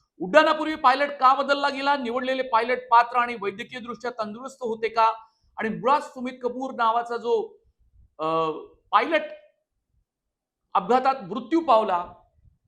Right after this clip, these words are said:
तो सुद्धा व्यसनी होता, त्याला दारूचं व्यसन होतं, तो दारू प्यायला होता का त्यावेळी,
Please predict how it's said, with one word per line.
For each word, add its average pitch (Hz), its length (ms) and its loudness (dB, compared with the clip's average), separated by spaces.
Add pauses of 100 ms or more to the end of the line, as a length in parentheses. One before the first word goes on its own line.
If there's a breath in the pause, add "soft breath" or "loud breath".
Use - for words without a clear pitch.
(380)
तो 311 280 -2
सुद्धा 240 520 2
व्यसनी 247 520 -6
होता, 254 500 0 (240)
त्याला 226 160 2
दारूचं 208 420 0
व्यसन 190 320 -4
होतं, 254 500 -4 (460)
तो 202 60 2
दारू 190 260 2
प्यायला 262 300 0
होता 269 220 0
का 262 120 4
त्यावेळी, 240 540 -2